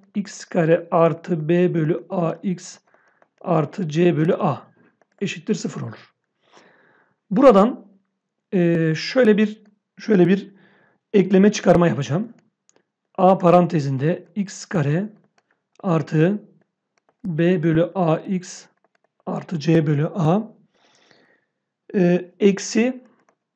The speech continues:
B kare bölü dört A kare ekleyip çıkaracağım.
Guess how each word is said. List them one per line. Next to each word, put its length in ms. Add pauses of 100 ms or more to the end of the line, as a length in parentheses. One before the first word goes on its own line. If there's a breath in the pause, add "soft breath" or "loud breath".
B 340
kare 300
bölü 240
dört 260
A 80
kare 200
ekleyip 580 (600)
çıkaracağım. 500